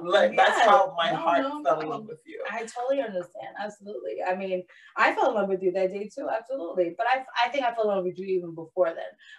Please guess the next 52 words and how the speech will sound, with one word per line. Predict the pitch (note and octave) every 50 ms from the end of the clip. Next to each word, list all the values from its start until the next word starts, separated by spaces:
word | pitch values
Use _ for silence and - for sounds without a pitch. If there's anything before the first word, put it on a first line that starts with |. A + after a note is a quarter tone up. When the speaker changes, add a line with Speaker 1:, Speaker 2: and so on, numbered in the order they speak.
| _ -
Speaker 2:
But | A3+ G#3+ F#3
that | F#3 F3+ F3+ F3+
was | F#3+ F#3 F3+ F3
definitely, | G3 F3+ F#3 F#3+ F#3+ F3+ E3+ E3 E3
like, | E3 D#3 D3+ D3+ D3+ - _ _ _ _ -
I | F#3+ F#3+ F#3+ F#3 F#3 F3+
know | F3+ F3+ F3 E3+ E3+ E3+
I | E3+
need | E3+ E3+ E3 -
to | -
be | D#3+ D3 D#3+ D#3 D#3 D3+
there | D#3 D#3 D#3 D3+ - - _
for | E3 D#3 D3+ D3 D3
her | D3 C#3+ C#3+ C#3+ C#3+ - -
kind | F3 D#3 D3+ C#3+ C#3+
of, | C#3+ C#3+ C#3+ C#3+ _ D#3+
like, | D#3 D3 C3+ C3+ - _ _ _ _ _ _ _ _ -
and | G3+ G3 F#3 F3
that's | E3 E3+ D#3+ D#3+ D3+ - -
it. | E3 D3 - - - _ -
Speaker 1:
Right. | E3 F3 D#3 - - -
Speaker 2:
You | G3 G3 F#3+
know, | F3+ E3+ E3 D#3+ E3 F3 - -
that's | F#3+ F3+ F3+ -
it | F3+ F3 -
kind | E3+ D3+ C#3
of | C#3 C3+ C3+
love. | C3+ - - - - F3
Like, | E3 - - - - _ _ _ _ _ -
it's | C4+ C#4 F4
an | D4+
unconditional | D4 D4 D4+ D#4+ D4 C#4 C#4 C4+ C4+ B3 A#3 A3+ G#3+
love. | G3 E3+ D#3+ - - - - - - - -
And | A#3+ B3 A#3
that's | A#3 B3+ C#4 C#4
the | C#4 C#4
kind | - A#3+ A3+ G#3
of | G3+ G3
love | F#3 F3+
I | F3+ E3 E3+
want | E3 E3 D#3+ D#3 D#3 - _ _
to. | E3+ D#3+
And | D#3 D3+ D3+
I | D3+ - -
always, | D#3 D#3+ E3 E3+ E3+ E3 E3 - - - - D#3 D#3
I've | E3 D#3+ D3+
been | E3+ E3+ E3+ E3
saying | E3 - E3+ D#3+ D#3+ D#3+ D#3
this | D3+ D3 -
lately | D3 D3 C#3+ - C3+ C3+ C3+ C#3
a | C#3 C3+
lot. | C3+ C3+ C3+ B2 C3 -